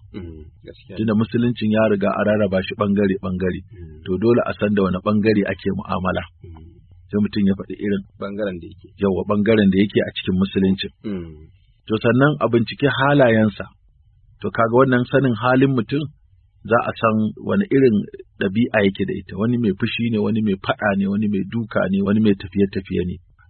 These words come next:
Speaker 2: To, kaga mace sai ta auri mutum kuma sai ta wata shida bata gan shi ba. Sai ce, "To, ai dama ni sana'a ta tuƙi, ko sana'a ta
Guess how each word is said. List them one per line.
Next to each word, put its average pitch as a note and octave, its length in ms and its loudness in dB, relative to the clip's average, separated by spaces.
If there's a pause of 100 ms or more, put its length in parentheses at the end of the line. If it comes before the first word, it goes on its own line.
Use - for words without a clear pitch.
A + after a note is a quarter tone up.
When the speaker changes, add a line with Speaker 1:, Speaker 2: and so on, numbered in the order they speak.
(260)
Speaker 2:
To, - 120 -20
kaga G#2 300 0
mace G#2 240 -2
sai G2+ 120 -4
ta A#2 160 0
auri G#2 240 0
mutum G2+ 260 -2
kuma G#2 200 -4
sai G2+ 160 -2
ta G2+ 140 -4
wata G2 200 -2
shida F2+ 240 -4
bata F2+ 220 -8
gan F2+ 160 -4
shi F2+ 160 -10
ba. - 100 -20 (460)
Sai G#2 100 -2
ce, G2 160 -8
"To, F#2+ 140 -8
ai G#2+ 160 -4
dama G2 320 2
ni G2+ 100 4
sana'a F#2+ 540 -4
ta F#2 160 -8
tuƙi, G2 400 -8 (440)
ko G#2 120 -2
sana'a G2 480 -2
ta G2 200 -4